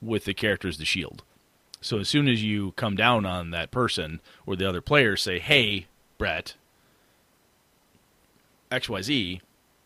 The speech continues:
then the immediate answer from Brett, "Well, well, well, that's just how, that's just my character, man, I guess, but I'll ha-, have to compromise my character concept if that's what you want me to do," you know, kind of thing.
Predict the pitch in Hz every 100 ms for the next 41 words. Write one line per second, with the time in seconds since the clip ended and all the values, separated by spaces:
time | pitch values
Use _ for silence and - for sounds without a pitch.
0 | _ _ _ _ _ - 113 123 123 123
1 | 127 123 113 123 - 104 104 131 151 160
2 | 185 202 190 190 180 - 190 185 175 151
3 | 175 180 180 - 196 170 117 104 113 117
4 | 139 104 107 - 104 98 95 98 110 113
5 | 117 117 - 120 117 104 101 92 123 110
6 | - 92 85 82 - 90 185 - - 90
7 | 73 69 67 90 69 - - - - _
8 | _ _ 87 76 73 - 71 65 69 62